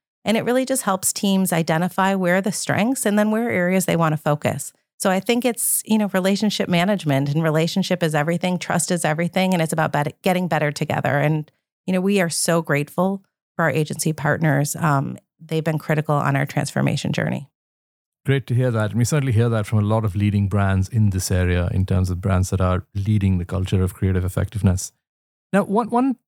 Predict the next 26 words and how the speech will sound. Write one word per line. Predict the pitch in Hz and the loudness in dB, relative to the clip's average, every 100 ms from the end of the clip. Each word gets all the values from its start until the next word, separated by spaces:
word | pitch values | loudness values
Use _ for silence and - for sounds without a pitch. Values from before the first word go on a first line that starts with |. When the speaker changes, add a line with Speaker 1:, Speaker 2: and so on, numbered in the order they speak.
| _ | _
Speaker 2:
thing | - 196 | 0 2
I | |
want | 165 160 | 2 2
to | 135 | 2
talk | 139 131 | 0 0
about | 113 104 | 2 2
is | 101 | 2
McDonald's | 131 120 165 165 131 | 0 0 0 2 2
in | 120 | 2
particular | 113 123 107 107 | -2 -2 0 0
has | 98 | 0
done | 131 | 0
a | 135 | 2
lot | 117 123 - | 2 0 -2
to | 113 | -6
drive | 98 110 113 123 - | -2 0 2 2 -2
creative | - 113 110 104 | -2 0 2 0
effectiveness | 101 110 104 104 101 98 | -2 0 -2 2 2 2
culture | - 98 90 98 | 0 -2 0 -2
within | 92 107 123 123 | -2 0 2 2
the | 98 | 0
brand, | 95 90 - 117 | -4 -6 -8 -8
especially | - 113 - 120 | -2 0 2 0
by | 104 | 0
celebrating | - - 104 101 104 98 | 0 0 0 2 0 0
successes. | 98 - - 98 - 113 - | -4 -4 -2 -2 -2 -10 -12